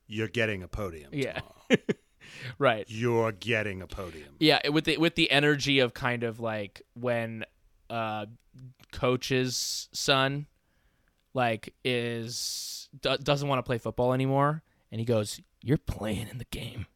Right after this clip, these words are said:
Speaker 1: <laughs>
Speaker 2: And you're gonna
Speaker 1: Well, that
Speaker 2: fucking
Speaker 1: was what was
Speaker 2: like it.
Speaker 1: crazy. And it was the same, and then, and then Perez, like, afterwards, he didn't even seem happy.
Speaker 2: He was just relieved.
Speaker 1: Neith-,
Speaker 2: It was just
Speaker 1: he
Speaker 2: like,
Speaker 1: was n-,
Speaker 2: <sighs>
Speaker 1: Botas. And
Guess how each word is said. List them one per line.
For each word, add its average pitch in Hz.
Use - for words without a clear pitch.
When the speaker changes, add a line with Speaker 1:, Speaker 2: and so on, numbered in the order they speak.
Speaker 1:
<laughs> 175
Speaker 2:
And 139
you're 165
gonna 185
Speaker 1:
Well, 175
that -
Speaker 2:
fucking -
Speaker 1:
was 226
what 214
was -
Speaker 2:
like -
it. 180
Speaker 1:
crazy. 156
And 160
it 190
was 190
the 175
same, 202
and 156
then, 185
and 160
then 165
Perez, 160
like, 120
afterwards, 151
he 147
didn't 202
even 185
seem 139
happy. 156
Speaker 2:
He 139
was 143
just 156
relieved. 135
Speaker 1:
Neith-, -
Speaker 2:
It 139
was 139
just 147
Speaker 1:
he 147
Speaker 2:
like, 131
Speaker 1:
was 139
n-, 202
Speaker 2:
<sighs> -
Speaker 1:
Botas. 135
And 156